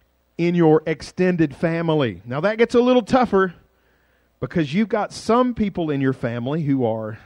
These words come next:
how do I say this nicely? I, I guess I won't. Um, they're crazy. <laughs>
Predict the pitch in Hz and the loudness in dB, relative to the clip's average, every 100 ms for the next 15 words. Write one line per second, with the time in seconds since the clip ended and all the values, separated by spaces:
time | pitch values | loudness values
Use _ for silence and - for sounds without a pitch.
0 | - 123 92 - 107 90 - 95 104 - | -18 -16 -14 -14 -14 -14 -14 -16 -16 -20
1 | - _ _ _ _ _ _ _ _ _ | -20 _ _ _ _ _ _ _ _ _
2 | _ _ - 110 - 107 110 110 101 101 | _ _ -14 -14 -12 -12 -10 -8 -8 -8
3 | 104 95 - - _ _ _ _ _ - | -10 -10 -18 -20 _ _ _ _ _ -14
4 | 110 104 104 _ _ - 156 - 190 147 | -14 -14 -18 _ _ -10 -6 -2 -2 -2
5 | 104 104 107 _ _ _ _ _ _ _ | -10 -18 -20 _ _ _ _ _ _ _
6 | _ _ _ 247 | _ _ _ -20